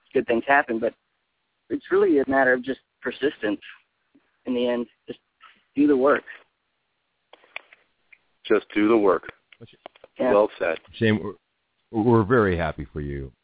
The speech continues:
Speaker 3: Uh, you know, the movie
Speaker 1: <laughs>
Speaker 3: Boyhood is, is coming out in a couple weeks, directed by Richard Linklater, uh, starring Pat-, Patricia Arquette, Lark Coltrane, Ethan Hawke, Lily Ar-, uh, Linklater, uh,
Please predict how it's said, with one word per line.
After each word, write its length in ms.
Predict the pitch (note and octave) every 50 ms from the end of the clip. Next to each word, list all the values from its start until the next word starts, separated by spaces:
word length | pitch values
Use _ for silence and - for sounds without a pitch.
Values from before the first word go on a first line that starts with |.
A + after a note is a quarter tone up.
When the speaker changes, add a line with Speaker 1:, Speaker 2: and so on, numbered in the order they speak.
| _ _ -
Speaker 3:
Uh, 160 | - C2+ - - - _
you 100 | - F#2
know, 100 | D#2+ - _ _ - - - - - F3+
the 60 | - G#2+
movie 220 | C3 C#3+ B2+ A2+
Speaker 1:
<laughs> 80 | - -
Speaker 3:
Boyhood 440 | F#2+ F#2+ F#2 E2+ F#2 F2+ E2+ E2 - _ _ _ _ _
is, 100 | - F#2+ - -
is 200 | - A2 G2+ - - -
coming 240 | C#3 C3 B2 A2
out 280 | G2+ G2+ G2+ G2+ G2 - - -
in 120 | D#2 D2
a 40 | C#2+
couple 320 | - - G#2+ G#2 C3 C3
weeks, 340 | F#2 D#2+ D2 C2+ C2 - - - - - _ _ _ -
directed 300 | F#2+ F2+ F2 - F2+ D2+
by 100 | D2+ C#2+
Richard 340 | C2+ D2+ D2+ - G2+ E2+ C#2+
Linklater, 480 | D#2+ D2+ - D2 D2 D2 C#2 C2+ C2+ _ _ _ _ _ _ _ _ _ _ _ _ _ -
uh, 140 | A#1+ G#1 - - - - - - - -
starring 380 | - - G#2 F#2 F#2 F#2 E2+ D2+ - -
Pat-, 120 | - F2 - _ _
Patricia 280 | - - - D2 C#2 F2+
Arquette, 440 | D#2 C#2+ - - A2 G#2+ G2 F#2 - _ _ _ _ _ _ _ _ _ _ _ _ _ _ -
Lark 240 | F#2 E2+ D#2 C#2 - _ _ _
Coltrane, 760 | - - - A2 G2 F2+ - - F#2+ F2+ F2 E2+ F2 F2 F2 - _ -
Ethan 260 | G#2 E2+ C#2 C#2 B1+
Hawke, 360 | - F2+ F#2+ F#2 F2 E2 - _ - - - - - _ _ _ _ _ _ _ -
Lily 280 | F#2+ G2 F#2 E2+ D#2+ D2
Ar-, 160 | C#2 C#2 - - - E2
uh, 200 | E2 C#2+ C#2 - - _ -
Linklater, 840 | F#2+ G2+ F#2+ - F2+ F2+ F2 D#2+ D#2+ D#2+ D#2 D#2+ D2+ - C#2 C#2
uh, 40 | C2